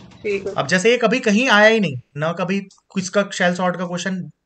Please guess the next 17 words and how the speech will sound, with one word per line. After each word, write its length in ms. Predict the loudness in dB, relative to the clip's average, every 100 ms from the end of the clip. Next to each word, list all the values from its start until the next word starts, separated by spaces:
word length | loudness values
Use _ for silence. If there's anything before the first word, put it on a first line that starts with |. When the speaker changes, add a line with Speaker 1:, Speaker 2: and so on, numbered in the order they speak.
| -8
Speaker 2:
एनवीएस 360 | -4 0 -2 0
में 80 |
आया 100 | -2
होगा 160 | 0 -2
ना 100 | -4
केवीएस 400 | -4 -6 -4 -6 -6
में, 100 | -8 -12 -20 _ -6
किसी 240 | -4 -2
भी 120 | -2
टीजीटी, 320 | -2 -2 -2 -2
पीजीटी, 340 | -4 -4 -4
कहीं 240 | -2 0
पे 120 | 2 4
भी 80 |
आप 160 | 2 2
देखोगे 320 | -4 -6 -6
ना, 80 | -8